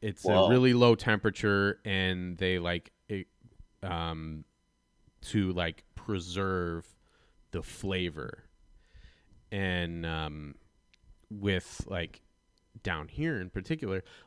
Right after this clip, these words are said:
Speaker 1: like, the Pacific Northwest, Michigan, Wisconsin, um, kind of the northern Midwest, like, are really good hop growing regions, um,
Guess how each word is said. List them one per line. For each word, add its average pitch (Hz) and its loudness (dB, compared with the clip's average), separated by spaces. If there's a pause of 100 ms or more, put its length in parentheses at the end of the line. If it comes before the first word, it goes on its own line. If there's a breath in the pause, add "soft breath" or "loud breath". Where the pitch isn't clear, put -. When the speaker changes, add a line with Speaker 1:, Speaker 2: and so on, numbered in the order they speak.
Speaker 1:
like, 98 -2 (880)
the 117 -2
Pacific 156 4
Northwest, 127 2 (680)
Michigan, 113 4
Wisconsin, 104 0 (340)
um, 92 -2
kind 104 0
of 92 0
the 101 4
northern 95 0 (140)
Midwest, 101 0
like, 87 -2
are 101 -2
really 101 0
good 92 0 (240 soft breath)
hop 208 -4
growing 78 -6
regions, - -14 (600 soft breath)
um, 101 0